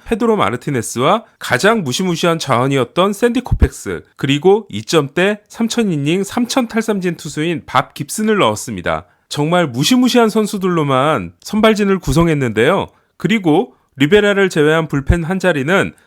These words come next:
상대팀의 멘붕 유도를 위해 너클볼 마무리인 호이트 위렐름을 선택했습니다.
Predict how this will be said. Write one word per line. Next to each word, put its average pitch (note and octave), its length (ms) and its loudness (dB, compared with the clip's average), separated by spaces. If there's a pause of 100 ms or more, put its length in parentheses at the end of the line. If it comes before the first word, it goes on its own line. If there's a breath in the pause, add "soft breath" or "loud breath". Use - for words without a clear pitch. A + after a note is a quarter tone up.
상대팀의 A3 640 -2
멘붕 E3+ 400 2
유도를 C3+ 480 -2
위해 D#3+ 320 0 (220 soft breath)
너클볼 F3+ 520 0
마무리인 B2+ 640 -2 (160)
호이트 B3+ 280 0
위렐름을 G#3+ 720 2
선택했습니다. A2+ 920 -6